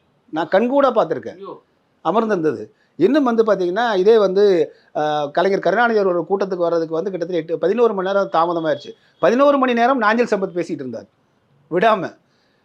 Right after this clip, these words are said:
Speaker 1: அஹ், பதினோரு மணி நேரம் நா-,
Speaker 2: ஆமா.
Speaker 1: non-stop-ஆ பேசியிருக்காருங்க அவரு.
Speaker 2: அவரே சொல்லியிருக்காரு.
Speaker 1: அப்போ அந்-, அந்த கால தலைவர்கள் வந்து ஒரு இடத்துல இருந்து ஒரு இடத்துக்கு போறதுக்கு வந்து சிரமம் ஏற்படும் போது அன்னைக்கு மக்கள் காத்திருந்தாங்க. அன்னைக்கு வந்து அப்படி ஒரு தேவை இருந்தது.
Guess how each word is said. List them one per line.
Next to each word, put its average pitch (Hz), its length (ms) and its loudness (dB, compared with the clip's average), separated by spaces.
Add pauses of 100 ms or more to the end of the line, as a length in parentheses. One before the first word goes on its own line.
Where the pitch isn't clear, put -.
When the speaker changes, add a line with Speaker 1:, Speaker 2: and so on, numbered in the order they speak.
(300)
Speaker 1:
அஹ், 151 200 -10
பதினோரு 269 380 4
மணி 240 140 0
நேரம் 254 200 0
நா-, 202 40 0
Speaker 2:
ஆமா. 165 200 -4
Speaker 1:
non-stop-ஆ 269 520 2
பேசியிருக்காருங்க 180 560 0
அவரு. - 0 -
Speaker 2:
அவரே 135 300 -2
சொல்லியிருக்காரு. - 380 -16
Speaker 1:
அப்போ 269 480 4
அந்-, 202 180 0
அந்த 220 260 -2
கால 254 200 4
தலைவர்கள் 233 400 0
வந்து 240 160 0
ஒரு 220 100 4
இடத்துல 226 120 2
இருந்து 233 200 -4
ஒரு 208 80 -4
இடத்துக்கு 208 200 -2
போறதுக்கு 185 320 0
வந்து 202 100 -6
சிரமம் 202 320 -4
ஏற்படும் 175 300 -4
போது 214 120 -6
அன்னைக்கு 185 220 -6
மக்கள் 175 240 -2
காத்திருந்தாங்க. 165 640 -4
அன்னைக்கு 214 300 -8
வந்து 208 140 -6
அப்படி 175 180 -8
ஒரு 131 60 -16
தேவை 240 320 2
இருந்தது. 123 280 -8